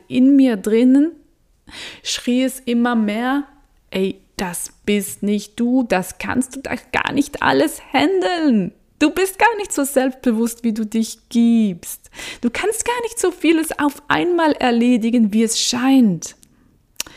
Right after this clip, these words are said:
Aber ich wusste, in dieser Rolle, die, oder auch diesen Rollen,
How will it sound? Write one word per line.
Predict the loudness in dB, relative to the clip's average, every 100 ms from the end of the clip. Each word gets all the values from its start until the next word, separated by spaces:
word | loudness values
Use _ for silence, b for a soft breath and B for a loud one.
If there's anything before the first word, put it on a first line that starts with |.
| B B B B B B B B _
Aber | 0 2 2 0 -2
ich | -6 -8 -4
wusste, | -2 -2 -2 -4 0 0 -2 _ _ _ _ _ _ _ _ _
in | -2 -2
dieser | 2 2 4 0
Rolle, | 2 0 2 2 0
die, | -2 -6 -6 -8
oder | -6 -6 -6
auch | -4
diesen | -4 -2 -4
Rollen, | -2 0 2 2 2 2 0